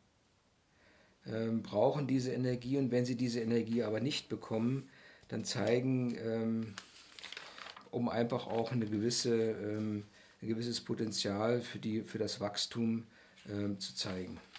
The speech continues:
Ja. Die, der Alterspunkt kann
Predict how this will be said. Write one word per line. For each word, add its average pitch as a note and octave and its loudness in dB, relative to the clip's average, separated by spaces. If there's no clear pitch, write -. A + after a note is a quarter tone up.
Ja. G#2 -6
Die, A2 2
der G#2+ 4
Alterspunkt D3 2
kann B2+ 4